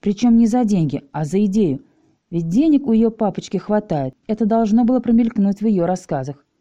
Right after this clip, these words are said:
А тут скорее насилие, чем секс. Вика покосилась в сторону Евы, ожидая, что та хоть что-то скажет. Но девочка молчала. «Секс тоже есть в некоторых рассказах»,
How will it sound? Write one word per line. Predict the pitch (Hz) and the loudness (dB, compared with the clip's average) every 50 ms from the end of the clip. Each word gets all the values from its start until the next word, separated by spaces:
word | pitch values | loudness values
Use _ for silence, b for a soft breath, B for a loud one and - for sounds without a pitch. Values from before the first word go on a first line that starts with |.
| _ _ _ | _ _ _
А | - - | -18 -18
тут | - _ - 269 311 - | -10 _ -4 -4 -4 -4
скорее | - - 220 214 233 262 262 233 | -4 -2 0 2 2 4 4 4
насилие, | 208 170 160 - - - 202 262 294 285 190 | 2 0 -2 -4 -4 -2 0 0 2 0 0
чем | - - - 160 151 | -2 -4 -6 -6 -6
секс. | - - - 151 120 - - - - _ _ _ _ _ _ - | -6 -6 -8 -8 -8 -8 -12 -20 -20 _ _ _ _ _ _ -12
Вика | 160 147 175 254 285 - 285 | -6 -2 -2 -2 -2 -2 -4
покосилась | - - - 180 160 160 - 185 185 190 180 - | -8 -6 -6 -6 -6 -4 -4 -4 -4 -4 -4 -8
в | - | -12
сторону | - - - 196 208 220 208 185 | -10 -6 -2 0 0 2 2 0
Евы, | 156 135 160 214 233 233 240 226 220 - _ - | 0 -2 -2 -2 -2 0 -2 -4 -6 -8 _ -8
ожидая, | 175 160 165 180 165 196 214 226 226 | -8 -6 -4 -4 -2 -2 0 0 0
что | 208 - - 180 | -2 -4 -6 -6
та | 185 - 233 233 | -4 -2 -2 -2
хоть | 220 - 208 180 - | -2 -2 -4 -6 -6
что-то | - - 170 165 165 170 | -8 -8 -8 -6 -6 -8
скажет. | 160 - - 139 127 120 - - - - _ _ _ _ | -10 -10 -10 -10 -10 -10 -10 -16 -20 -20 _ _ _ _
Но | - 143 147 143 | -6 -4 -4 -4
девочка | 127 135 180 220 247 240 - - 208 | -2 -2 -2 -2 -2 -4 -4 -4 -2
молчала. | 196 196 185 190 - - 120 113 131 _ _ _ _ _ _ _ _ | -2 -2 -4 -6 -12 -16 -18 -18 -20 _ _ _ _ _ _ _ _
«Секс | - - 180 175 165 - - | -12 -6 -6 -4 -4 -6 -4
тоже | - 190 202 202 208 | -2 -2 0 0 2
есть | 226 233 226 214 - | 2 2 0 0 2
в | 220 | 2
некоторых | 220 220 214 - - 214 185 - | 2 0 0 -2 -4 -4 -4 -2
рассказах», | 202 196 185 - - 185 175 160 165 160 - _ | -4 -4 -4 -4 -2 -2 -2 -2 -4 -8 -10 _